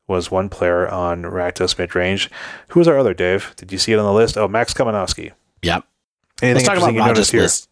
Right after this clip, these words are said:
Speaker 2: first, because
Speaker 1: Yeah.
Speaker 2: that was the last match of the tournament, was Raja on Rakdos versus Jesse Robkin on Mono White
Speaker 1: Spoilers.
Speaker 2: Humans. No spoilers, but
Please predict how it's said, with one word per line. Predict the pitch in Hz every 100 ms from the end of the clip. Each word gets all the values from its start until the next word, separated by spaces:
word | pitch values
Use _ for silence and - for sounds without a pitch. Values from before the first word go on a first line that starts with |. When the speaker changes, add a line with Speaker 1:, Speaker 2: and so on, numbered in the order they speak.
| _
Speaker 2:
first, | - 113 98 - -
because | 92 104 98
Speaker 1:
Yeah. | 113
Speaker 2:
that | 143
was | 147 123
the | - 101
last | 85 85 -
match | 85 82 90 - - - - -
of | 107
the | 107
tournament, | - 101 107 143 -
was | 98 92 90 87 92 - 123
Raja | - 95 92 -
on | 90 85
Rakdos | 87 87 101 92 -
versus | 92 87 90
Jesse | 90 -
Robkin | 80 80 80 - 92 82
on | - 85
Mono | 82
White | 80
Speaker 1:
Spoilers. | 95 120 175
Speaker 2:
Humans. | 139 127 123 -
No | 123 117
spoilers, | - 113 101 92 90
but | - 90